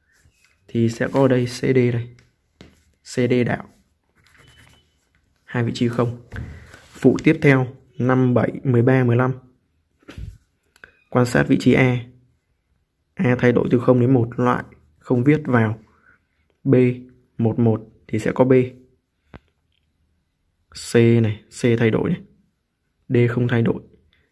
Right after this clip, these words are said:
Như vậy sẽ có B D. B D đây. Tiếp theo, phụ mười ba, mười lăm,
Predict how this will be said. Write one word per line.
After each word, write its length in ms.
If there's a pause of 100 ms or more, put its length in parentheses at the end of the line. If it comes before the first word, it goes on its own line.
(140)
Như 140
vậy 180 (120)
sẽ 240
có 220
B 100
D. 160 (1500)
B 60 (120)
D 20 (120)
đây. 140 (3000)
Tiếp 160
theo, 180
phụ 380 (520)
mười 180
ba, 200
mười 160
lăm, 280